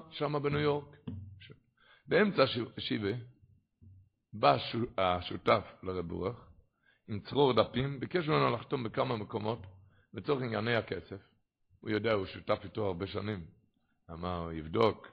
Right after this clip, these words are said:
הוא עכשיו באמצע השבעה, הוא שמח על השותף, חתם לו על כל הצרור דפים. כשהוא קם מהשבעה,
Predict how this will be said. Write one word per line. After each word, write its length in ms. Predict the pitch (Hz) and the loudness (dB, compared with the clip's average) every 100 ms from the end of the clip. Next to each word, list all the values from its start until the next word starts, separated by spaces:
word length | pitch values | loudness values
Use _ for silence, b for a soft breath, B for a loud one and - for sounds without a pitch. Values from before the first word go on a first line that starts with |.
| - | -8
הוא 220 | 151 110 | -4 -4
עכשיו 200 | - 107 | -2 0
באמצע 340 | 110 120 117 | 0 0 0
השבעה, 340 | 110 117 101 92 | 0 0 -4 -6
הוא 80 | |
שמח 300 | 90 120 139 | -4 -2 0
על 100 | 135 | 2
השותף, 420 | 120 92 - 92 - | 0 -2 -10 -12 -12
חתם 320 | 110 147 151 | -4 -2 0
לו 80 | 135 | -2
על 100 | 123 | 0
כל 200 | 147 139 | 0 2
הצרור 720 | 131 - - - - 131 131 | 0 -4 -20 -20 -6 -2 2
דפים. 320 | 123 117 110 107 - _ b b b b b | 2 0 -4 -6 -16 _ b b b b b
כשהוא 200 | - 92 | -8 2
קם 180 | 165 175 | 6 6
מהשבעה, 600 | 113 104 196 160 131 120 | 4 4 2 6 6 6